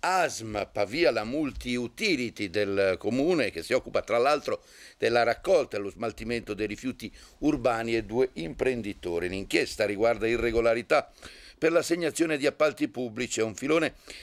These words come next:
che parte dalle indagini avviate due anni fa dalla Procura di Pavia, che portarono all'arresto di quattro ex dirigenti di asm Pavia, dopo che era stato scoperto un buco nel bilancio della municipalizzata di un milione e ottocentomila euro.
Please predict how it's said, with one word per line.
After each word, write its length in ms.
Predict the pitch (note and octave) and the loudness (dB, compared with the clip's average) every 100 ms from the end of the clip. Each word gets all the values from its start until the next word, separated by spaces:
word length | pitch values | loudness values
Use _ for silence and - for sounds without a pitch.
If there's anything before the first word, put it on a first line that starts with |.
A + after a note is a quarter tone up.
| - | -8
che 140 | - C3+ | -2 2
parte 560 | E3 F3+ D#3+ - E3+ _ - | 4 4 2 -2 -6 _ -4
dalle 200 | A#2 C3+ | -2 0
indagini 360 | C3+ A#2 A#2 | 2 0 0
avviate 400 | B2 A2 C3 A2+ | -4 2 0 0
due 180 | A2 D#3 | -2 2
anni 240 | C#3 C3 A#2+ | 2 0 -4
fa 220 | - B2+ | 0 0
dalla 220 | A#2+ A2 | 2 -2
Procura 320 | G2+ G#2+ C3 | -2 -4 -2
di 100 | G#2+ | -2
Pavia, 400 | A2+ A#2+ A2 G2+ - - - - | 0 0 0 -4 -6 -20 -18 -2
che 140 | D#3+ | 0
portarono 480 | E3+ D#3+ E3+ D3+ C#3 | 2 4 4 4 2
all'arresto 460 | C#3 C#3+ E3 - | 4 4 0 -4
di 100 | A#2 | -12
quattro 400 | A2+ C#3 D#3+ C3 | -4 0 0 0
ex 140 | C#3 - | -2 -2
dirigenti 540 | B2 A#2+ C3+ D3+ A#2 | -8 -6 -4 -4 -6
di 140 | G#2+ C3 | 0 2
asm 280 | A#2 A2 | 2 -2
Pavia, 360 | - C3+ A2 G#2 - - - | 0 0 2 -2 -2 -18 -6
dopo 220 | C#3+ C#3 | -2 0
che 80 | C#3 | 4
era 120 | C3+ | 4
stato 260 | A#2+ C#3+ C3+ | 4 -2 -2
scoperto 540 | - G3 - E3+ - | -4 -2 2 0 0
un 120 | A#2+ C3+ | -6 -4
buco 300 | D#3+ B2+ G#2+ | -4 -2 -4
nel 160 | G2+ | -4
bilancio 440 | F#2+ C#3 C#3 A2+ G2+ | 0 0 0 -4 -4
della 240 | G#2 G#2+ - - - | -2 -4 -6 -20 -14
municipalizzata 1080 | C3 D3+ D3 B2 A#2+ D3 A#2+ E2+ A2 G#2 - | -6 -4 -4 -4 0 0 0 -2 0 0 -2
di 140 | F#2 A#2+ | -4 -4
un 80 | |
milione 420 | A2+ G2+ G#2+ G#2 F#2 | -4 0 2 2 -2
e 100 | D#2+ | -2
ottocentomila 840 | G2 F2 - F#2+ F2+ F#2 F#2 G#2 | -4 -4 -4 -2 -2 -2 2 4
euro. 280 | G#2+ G#2+ | 4 2